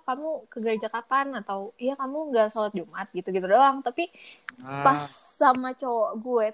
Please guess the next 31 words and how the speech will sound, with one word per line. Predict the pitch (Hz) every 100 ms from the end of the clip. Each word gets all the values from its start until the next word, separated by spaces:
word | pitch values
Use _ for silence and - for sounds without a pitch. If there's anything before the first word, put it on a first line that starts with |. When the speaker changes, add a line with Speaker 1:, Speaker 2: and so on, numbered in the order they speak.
| -
Speaker 1:
tuh, | 196 180 190 294 294 - - - - - -
<laughs> | 415 339 -
kayak | 294 254 240 - -
pas | 247 247
baru | 220 226 233
jalan | 208 214 214 214 214
dua | 220 196
bulan, | 214 208 214
tiga | 208
bulanan | 202 196 185 185
tuh, | 220 311 - _ _ _ _ _ _ _ _
ada | 226 226 233 233
yang | 233
kayak | 240 226
bikin | 220 233 214
gue | 214 214
kaget | 208 202 202 214
banget, | 220 196 196 233
terus | 254 -
kayak | 226 220
gue | 240
masih | 247 262 208
ingat | 202 208
gitu | 208 214
sampai | 226 202 202
sekarang. | - 185 190 196 - _ - _ _ -
Kan | 320 294
gue | 294 320
lagi, | 285 226 233 226 226 _ -
eh, | 208 214 202
biasalah | 190 185 226 202